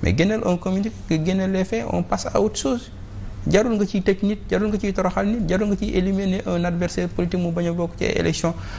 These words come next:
Man effort boobu laa bëgg président Macky Sall def ko ak ay njoñam, ak ay ñoñam.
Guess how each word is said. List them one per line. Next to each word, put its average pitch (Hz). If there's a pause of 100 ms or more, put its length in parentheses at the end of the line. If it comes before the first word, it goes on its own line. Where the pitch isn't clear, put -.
(120)
Man 180
effort 214
boobu 156
laa 139
bëgg 160
président 147
Macky 135
Sall 120
def 131
ko -
ak -
ay 123
njoñam, 113 (300)
ak -
ay 127
ñoñam. 110